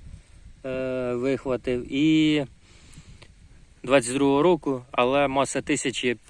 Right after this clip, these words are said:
п'ять грам, е, малувати. Навіть там менше, ніж п'ять грам, чи чотири вісім. І у Ерідена десь там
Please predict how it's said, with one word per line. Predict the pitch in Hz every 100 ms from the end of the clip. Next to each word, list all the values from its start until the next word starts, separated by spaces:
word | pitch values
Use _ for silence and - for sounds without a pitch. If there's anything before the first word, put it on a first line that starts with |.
| - -
п'ять | 131 120
грам, | 127 143 131 120
е, | 123 117 113 110 -
малувати. | 120 131 135 123 110 110 104 - - - - -
Навіть | 120 123 120
там | 123
менше, | 127 113 -
ніж | 113 107 - - _ - - - -
п'ять | 117 110
грам, | 107 110
чи | 101 117
чотири | - 127 120
вісім. | 131 139 120 110 - - - - -
І | 139 160 151 147 143 147
у | - 135 139 135 - - - - _ -
Ерідена | 151 165 143 139 139 123 - - - - - - - - - - -
десь | 123 139 -
там | - 131 120